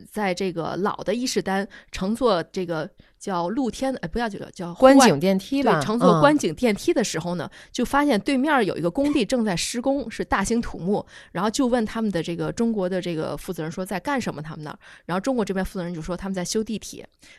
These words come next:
Speaker 1: 然后他们的这个高层就觉得这个地铁包括以后的，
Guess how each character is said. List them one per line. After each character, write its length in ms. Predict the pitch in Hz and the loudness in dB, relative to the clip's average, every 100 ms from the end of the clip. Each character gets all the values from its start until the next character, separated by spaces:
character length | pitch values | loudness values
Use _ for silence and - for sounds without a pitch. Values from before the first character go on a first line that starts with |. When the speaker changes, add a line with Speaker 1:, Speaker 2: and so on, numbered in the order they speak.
| - | -6
Speaker 1:
然 120 | 185 | -4
后 40 | |
他 100 | 220 | 0
们 100 | 254 | 2
的 60 | 214 | 2
这 100 | 190 | 2
个 100 | 165 | -2
高 180 | 156 220 | 0 -2
层 200 | - 185 | -2 -4
就 140 | 214 | -2
觉 200 | 175 139 | -2 -4
得 120 | 165 | -4
这 140 | 160 190 | -4 -6
个 80 | 165 | -6
地 240 | - 254 | -4 -4
铁 280 | - - - | -4 -8 -6
包 120 | - | -4
括 140 | 220 214 | -2 -2
以 100 | - | -4
后 260 | - 247 | -2 0
的， 200 | 208 135 | 0 -4